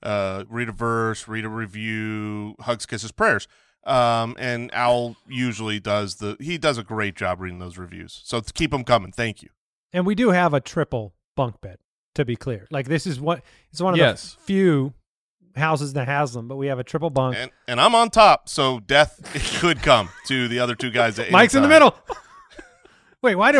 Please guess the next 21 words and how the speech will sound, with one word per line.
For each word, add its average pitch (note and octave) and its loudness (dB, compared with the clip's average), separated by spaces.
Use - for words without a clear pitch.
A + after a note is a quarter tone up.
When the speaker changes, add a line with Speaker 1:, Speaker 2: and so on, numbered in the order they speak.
Speaker 1:
Wait, C4 10
why B3+ 12
do D#4+ 8
Speaker 2:
wait, E4 8
Speaker 1:
you C4 10
Speaker 2:
why C4+ 12
Speaker 1:
want E4 12
Speaker 2:
would - 10
I D#4+ 12
Speaker 1:
the E4 12
Speaker 2:
wanna D#4+ 8
be D4+ 8
on - 10
Speaker 1:
bottom D4+ 10
Speaker 2:
the D4+ 6
Speaker 1:
of D4 4
that? D#4 10
Speaker 2:
bottom? A#3 4
Speaker 1:
<laughs> F#4 2
That C4+ 8
is, F3+ 2